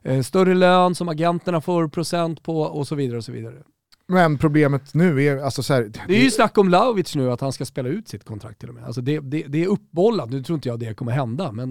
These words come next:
Speaker 1: men ändå.
Speaker 2: Det hade varit ett dåligt move.
Speaker 1: Va-, alltså, det, det, han, framförallt så kommer han ju inte få spela då.
Speaker 2: Nej, och det hade varit ett fint move.
Speaker 1: Ah, nej, men, eh, nu, nu var ju Fiorentinas president, som är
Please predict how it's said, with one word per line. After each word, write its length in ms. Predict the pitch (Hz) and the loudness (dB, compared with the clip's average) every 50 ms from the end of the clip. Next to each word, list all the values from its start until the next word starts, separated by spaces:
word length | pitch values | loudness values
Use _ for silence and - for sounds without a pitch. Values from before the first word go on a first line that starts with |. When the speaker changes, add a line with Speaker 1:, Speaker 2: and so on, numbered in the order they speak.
| 147 143 | -8 -6
Speaker 1:
men 160 | 151 165 185 | -4 -2 0
ändå. 460 | 196 185 147 131 151 190 202 - - _ _ _ _ _ | 0 0 0 -2 -2 -4 -4 -6 -8 _ _ _ _ _
Speaker 2:
Det 180 | _ 110 117 113 | _ -10 -8 -8
hade 120 | 98 95 | -8 -8
varit 140 | 92 90 98 | -8 -10 -10
ett 140 | 90 92 92 | -10 -8 -8
dåligt 360 | 120 113 98 101 104 98 98 | -8 -8 -6 -8 -6 -4 -2
move. 200 | 113 110 95 82 - _ _ _ - - - - - - - - - - - - - - _ | -2 -2 -2 -4 -10 _ _ _ -16 -14 -14 -12 -12 -12 -12 -14 -14 -16 -18 -20 -20 -16 _
Speaker 1:
Va-, 280 | 151 - - 170 165 | -12 -10 -6 -2 0
alltså, 260 | 170 160 - 185 170 | 0 2 2 0 0
det, 240 | 160 165 165 160 156 147 143 160 156 | -2 -2 -2 -2 -2 -2 -2 -2 0
det, 300 | 156 165 175 175 160 160 | 2 2 2 2 2 0
han, 260 | 147 160 175 170 156 - - 147 - - _ _ | 0 0 0 -2 -4 -8 -12 -14 -14 -18 _ _
framförallt 320 | - 160 143 127 151 147 - | -6 -4 -4 -4 -4 -6 -6
så 60 | 180 | -8
kommer 120 | 190 185 185 | -8 -8 -6
han 20 | |
ju 40 | 175 | -8
inte 120 | 139 113 107 | -8 -10 -12
få 80 | 110 | -16
spela 380 | - - - 131 123 120 - 78 | -14 -12 -12 -12 -12 -12 -14 -14
då. 140 | 71 - - _ _ _ _ _ _ _ _ _ _ _ _ _ _ _ _ _ _ _ _ _ _ _ _ _ | -16 -18 -20 _ _ _ _ _ _ _ _ _ _ _ _ _ _ _ _ _ _ _ _ _ _ _ _ _
Speaker 2:
Nej, 260 | 101 98 92 101 107 107 _ _ _ _ _ _ _ _ - | -10 -8 -8 -8 -10 -14 _ _ _ _ _ _ _ _ -12
och 60 | 110 | -6
det 140 | 107 143 160 | -2 0 2
hade 140 | 151 127 107 | 2 2 0
varit 140 | 104 95 101 | -2 -4 -6
ett 240 | 90 - - _ _ _ _ | -10 -14 -18 _ _ _ _
fint 420 | - - 175 170 147 110 87 - - | -10 -4 -2 -2 -2 -2 -4 -6 -8
move. 220 | 101 87 87 90 - _ _ _ _ _ _ _ _ _ _ | -8 -8 -10 -14 -20 _ _ _ _ _ _ _ _ _ _
Speaker 1:
Ah, 360 | - 151 143 160 180 160 113 | -10 -6 -2 -2 0 -2 -2
nej, 120 | 113 120 123 | -4 -6 -6
men, 220 | 117 117 117 110 | -6 -6 -6 -8
eh, 140 | 110 110 117 117 110 | -8 -10 -12 -12 -8
nu, 260 | 120 123 143 151 143 139 | -4 -2 -2 -2 -2 -4
nu 180 | 131 139 151 147 | -6 -6 -6 -6
var 160 | 147 151 143 | -6 -6 -4
ju 400 | 135 131 127 123 120 117 113 - - 139 127 - | -4 -4 -4 -6 -6 -8 -10 -12 -14 -14 -12 -10
Fiorentinas 380 | 156 135 120 - 160 156 131 | -10 -10 -8 -6 -6 -6 -6
president, 400 | - 147 123 117 135 151 156 143 | -8 -10 -10 -8 -6 -6 -6 -6
som 100 | - 131 | -8 -10
är 160 | 123 117 120 | -12 -12 -14